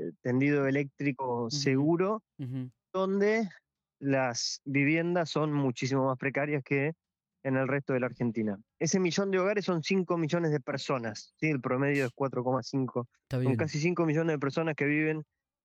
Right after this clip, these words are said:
Speaker 1: en barrios populares.
Speaker 2: Ujú.
Speaker 1: Argentina, en el dos mil dieciocho, una ley a través de la Cámara de Diputados y Senadores, con amplio acompañamiento de todos los sectores,
Speaker 2: Sí.
Speaker 1: en aquel momento del radicalismo, del peronismo, del pro,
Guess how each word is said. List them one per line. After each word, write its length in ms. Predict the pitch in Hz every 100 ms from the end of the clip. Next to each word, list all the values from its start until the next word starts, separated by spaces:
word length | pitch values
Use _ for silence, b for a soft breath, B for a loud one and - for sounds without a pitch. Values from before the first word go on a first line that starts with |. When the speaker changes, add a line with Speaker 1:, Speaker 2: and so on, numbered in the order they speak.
| _ _
Speaker 1:
en 120 | 131
barrios 260 | 131 143 139
populares. 500 | 139 123 123 110 107
Speaker 2:
Ujú. 60 | 139
Speaker 1:
Argentina, 680 | 135 165 160 208 208 214 214 _ B _ _ _ _
en 100 | 139
el 100 | 135
dos 120 | 135
mil 180 | 139 175
dieciocho, 680 | 175 175 - 202 214 - - _ _ _ _ _ _ _ _ _
una 280 | 160 160 156
ley 520 | 160 185 185 190 196 - _ _
a 140 | 143 127
través 300 | 110 123 135
de 80 | 131
la 80 | 127
Cámara 240 | 135 139
de 80 | 131
Diputados 380 | 127 131 170 147
y 20 |
Senadores, 480 | 139 143 180 180 131
con 160 | 127
amplio 440 | 143 156 135 143 123
acompañamiento 760 | 135 117 123 127 147 147 135
de 80 | 123
todos 280 | - 180 143
los 140 | 127
sectores, 520 | - - 139 135 160 - _ _ -
Speaker 2:
Sí. 160 | -
Speaker 1:
en 80 | 127
aquel 180 | 120 131
momento 480 | 127 127 131 120 123
del 160 | 135
radicalismo, 560 | 127 120 120 120 127 120
del 160 | 127
peronismo, 480 | 120 120 120 127 117
del 140 | 120 127
pro, 280 | 165 175